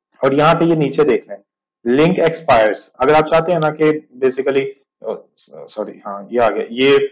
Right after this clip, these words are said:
प्रो का फीचर है तो ये available नहीं है, इसको रहने दें। यहाँ पे वापस आते हैं, ये ऊपर लिखा होता है आगे, वो मैंने पढ़ा नहीं।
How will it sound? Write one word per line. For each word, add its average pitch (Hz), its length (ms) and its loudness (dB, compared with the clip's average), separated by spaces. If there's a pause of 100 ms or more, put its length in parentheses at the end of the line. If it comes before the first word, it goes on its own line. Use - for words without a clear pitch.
प्रो 127 340 -4
का 139 100 0
फीचर 117 340 -2
है 113 80 0
तो 113 100 -12
ये 110 120 -6
available 110 340 -2
नहीं 110 100 -14
है, 110 60 -20
इसको 107 200 -20
रहने 107 220 -10
दें। 110 120 -16 (560)
यहाँ 120 160 0
पे 135 120 2
वापस 127 320 2
आते 139 200 2
हैं, 135 100 -8
ये 151 160 2
ऊपर 165 200 0
लिखा 160 220 0
होता 127 220 2
है 110 60 4
आगे, 110 280 -8
वो 120 200 -4
मैंने 117 180 -8
पढ़ा 120 240 2
नहीं। 135 140 -6